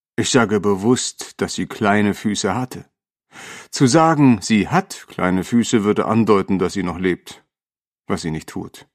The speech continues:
ich weiß es. Ich weiß es immer. Das ist meine besondere Fähigkeit, meine Bürde, mein Fluch.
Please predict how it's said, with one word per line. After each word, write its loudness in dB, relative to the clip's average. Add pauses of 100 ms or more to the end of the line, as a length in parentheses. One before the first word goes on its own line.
(160)
ich -12
weiß -16
es. -20 (2250)
Ich -14
weiß -4
es -10 (120)
immer. -6 (500)
Das 0
ist -8
meine 6
besondere 4
Fähigkeit, -4 (140)
meine -8
Bürde, -4 (600)
mein -10
Fluch. -10